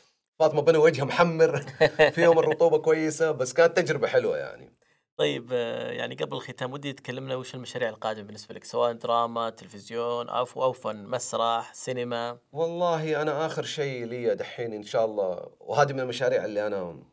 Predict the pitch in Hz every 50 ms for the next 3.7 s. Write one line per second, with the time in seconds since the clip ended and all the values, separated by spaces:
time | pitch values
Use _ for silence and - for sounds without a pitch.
0 | _ _ _ _ _ _ _ _ _ _ _ _ _ _ _ _ _ _ _ _
1 | _ _ _ _ _ 92 117 120 123 117 104 104 101 - 107 - - - 107 90
2 | 76 90 87 87 - 98 95 90 87 82 76 73 _ _ _ _ _ - 92 110
3 | 139 160 175 - - - 160 160 156 156 147 151 165 160